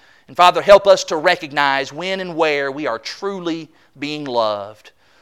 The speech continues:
Father, we thank you so much for the precious blessing and the gift of, of our spouses and the joy that that can bring to us.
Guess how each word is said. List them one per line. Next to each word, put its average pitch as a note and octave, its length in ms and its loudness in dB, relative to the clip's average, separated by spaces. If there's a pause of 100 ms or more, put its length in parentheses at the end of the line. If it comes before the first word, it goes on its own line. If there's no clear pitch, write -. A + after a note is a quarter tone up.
(220)
Father, C#3+ 260 0
we C#3 120 -8
thank F3+ 340 -8
you E3 100 -14
so F#3 240 -2
much C#3 480 0
for C#3 100 -14
the A#2 80 -16
precious E3 440 -4
blessing D#3+ 500 -4
and B2+ 120 -12
the A#2+ 40 -14
gift D#3+ 540 -4
of, A#2+ 160 -10 (240)
of - 100 -14
our A2+ 100 -6
spouses F3 960 2
and B2 120 -12
the C3 60 -12
joy F#3 360 2
that F3+ 160 -8
that F3+ 200 -2
can E3+ 120 -16
bring E3+ 320 -8
to C3 220 -10
us. G#2 320 -10